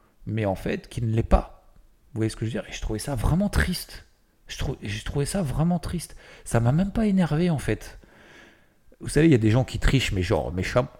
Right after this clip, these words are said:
Mais c'est, mais je pense que c'était vraiment maladif. Je pense que c'est. Et le golf, vous savez, à un moment donné, il y avait quelqu'un. Donc du coup, on est, on est trois, et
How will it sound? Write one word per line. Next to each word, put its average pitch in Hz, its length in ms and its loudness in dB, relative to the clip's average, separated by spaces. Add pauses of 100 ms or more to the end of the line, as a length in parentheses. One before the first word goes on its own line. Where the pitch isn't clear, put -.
(140)
Mais - 40 -6
c'est, - 180 -4 (120)
mais 123 100 -4
je 104 80 -4
pense - 200 -6
que - 80 -10
c'était - 280 -4
vraiment 127 360 2
maladif. 135 600 0 (160)
Je - 80 -14
pense 151 160 -4
que - 80 -10
c'est. - 160 -12 (840)
Et 110 60 -2
le 104 140 0
golf, 202 460 -2 (680)
vous 101 60 -8
savez, 147 240 -2
à - 20 2
un 135 40 2
moment 127 260 2
donné, 123 180 0
il 220 80 -4
y 151 80 0
avait 107 220 -4 (460)
quelqu'un. 180 480 -4 (420)
Donc 110 260 -2
du 123 100 0
coup, 190 140 2
on 139 80 4
est, 107 240 0
on 107 80 -2
est 101 120 -2
trois, - 360 -2 (460)
et 117 160 0